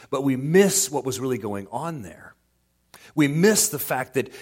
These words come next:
later on in that verse, God really talks about the big issue. That most of the time, Jeremiah twenty-nine eleven is beautiful,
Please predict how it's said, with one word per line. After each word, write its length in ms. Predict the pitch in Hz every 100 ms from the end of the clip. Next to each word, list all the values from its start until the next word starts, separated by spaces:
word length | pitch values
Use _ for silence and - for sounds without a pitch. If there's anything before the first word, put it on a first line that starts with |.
| -
later 460 | 120 120 156 196 185
on 260 | 165 180 160
in 200 | 156 156
that 180 | 135
verse, 540 | 120 185 175 131 - - _ _ _ _ _ _
God 200 | 147 175
really 320 | 113 147 214
talks 300 | 123 117 107
about 180 | 113 107
the 80 | 98
big 160 | 107 104
issue. 380 | 147 - 78 - _ _ _ _ _ -
That 160 | 143
most 340 | 143 185 208 190
of 40 |
the 60 | 156
time, 380 | 147 180 135
Jeremiah 320 | 117 190 190 165
twenty-nine 280 | 180 165
eleven 240 | 139 170 151
is 120 | 107
beautiful, 680 | 127 208 214 - 101 98